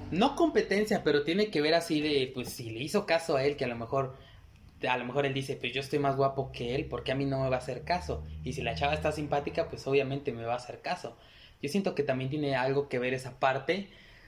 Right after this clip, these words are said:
Y pues también esa es su naturaleza ya, o es tu táctica o su forma de ligue como tal. No sé, tien-, te digo, tiene que ver, pues, esas cosas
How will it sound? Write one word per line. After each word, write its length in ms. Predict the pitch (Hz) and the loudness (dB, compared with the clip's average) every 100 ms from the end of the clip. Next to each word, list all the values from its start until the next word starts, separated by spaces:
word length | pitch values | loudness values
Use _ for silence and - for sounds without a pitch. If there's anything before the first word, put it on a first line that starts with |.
| - - | -20 -6
Y 340 | 131 131 127 | -2 0 -2
pues 200 | 127 139 | 0 2
también 240 | 139 127 165 | 2 0 -2
esa 120 | 180 | -6
es 100 | - | -2
su 100 | 220 | 2
naturaleza 640 | 175 139 139 123 151 - 170 | 2 2 2 2 0 -2 0
ya, 180 | 151 214 | 2 2
o 80 | |
es 160 | 233 - | 0 0
tu 300 | 143 131 123 - | -2 -2 -8 -2
táctica 500 | 127 131 180 170 135 | -2 0 -2 0 0
o 40 | |
su 120 | 131 117 | 0 -4
forma 380 | 123 127 139 | -4 0 0
de 160 | 120 107 | 0 -2
ligue 360 | 120 208 208 131 | -2 0 0 -2
como 280 | 117 113 113 | -6 -8 -4
tal. 380 | 127 190 190 - - - - - - - _ - - - - | -4 -2 -4 -8 -20 -20 -20 -20 -20 -20 _ -20 -20 -20 -16
No 160 | 120 123 | -10 -8
sé, 240 | - 139 143 | -4 -4 -4
tien-, 260 | 143 147 - | -6 -6 -6
te 120 | 139 | 2
digo, 360 | 139 147 135 131 | 2 4 0 2
tiene 240 | 202 226 | -2 -2
que 80 | 165 | -2
ver, 220 | 175 180 - - | -2 -4 -8 -6
pues, 160 | 135 147 | -4 -4
esas 300 | 147 165 - | -2 -4 -2
cosas 520 | 143 143 196 202 | -2 2 0 0